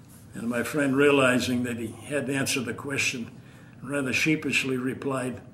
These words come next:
"I was excited." <laughs> The sergeant then told my friend that he obviously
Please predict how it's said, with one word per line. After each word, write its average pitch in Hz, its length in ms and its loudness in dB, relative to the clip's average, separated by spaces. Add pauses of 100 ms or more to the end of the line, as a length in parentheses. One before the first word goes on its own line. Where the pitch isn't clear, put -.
(840)
"I 143 120 0
was 135 240 0
excited." 120 500 0 (160)
<laughs> 214 140 0 (1300)
The 113 80 -6
sergeant 156 540 6
then 147 200 4
told 151 280 2
my 139 160 4
friend 143 300 0
that 127 120 -2
he 147 80 2
obviously 147 680 2